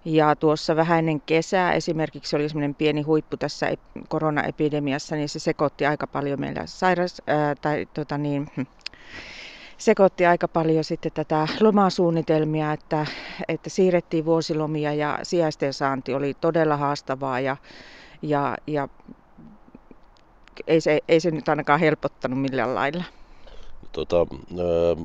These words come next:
Speaker 2: onko, onko pääsyyttä poissaoloa sitten koronan lisäksi tämmöiset niin kuin, ö, flunssaperäiset sairaudet?
Speaker 1: No joo, varmaankin, ö, nyt korona-aikana tä-,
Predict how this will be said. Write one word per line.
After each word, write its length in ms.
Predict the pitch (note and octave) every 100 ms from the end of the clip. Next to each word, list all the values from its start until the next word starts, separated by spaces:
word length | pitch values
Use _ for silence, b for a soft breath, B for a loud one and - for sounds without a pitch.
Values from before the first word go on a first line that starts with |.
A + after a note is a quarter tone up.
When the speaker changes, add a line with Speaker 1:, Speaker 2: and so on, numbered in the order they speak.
| - - -
Speaker 2:
onko, 340 | F2+ G2 F#2+
onko 160 | G2+ G#2
pääsyyttä 500 | - B2+ G#2 F2+ -
poissaoloa 500 | - F#2+ E2 D#2+ E2
sitten 260 | E2 - E2
koronan 340 | F2+ E2+ D#2
lisäksi 380 | D2+ D#2 C#2+ -
tämmöiset 440 | D#2 D2+ D#2+ -
niin 120 | C#2+
kuin, 200 | - D2+
ö, 60 | D2 - B B B B D2 D#2 C2+ B1 A1+ - -
flunssaperäiset 760 | F#2 E2 - D2+ - C2+ - -
sairaudet? 340 | B1 B1 A#1+ B B B B B B - -
Speaker 1:
No 180 | B3+ B3+
joo, 320 | D4 D#4 C#4
varmaankin, 640 | B3+ C4 A#3+ A#3+ A3+ A#3+ A3+ B B G#3
ö, 340 | G#3+ G3+ G#3 G3+
nyt 180 | G#3+ A3
korona-aikana 720 | A#3+ A#3+ A3 G3+ G3 G3 F#3
tä-, 240 | G3 G3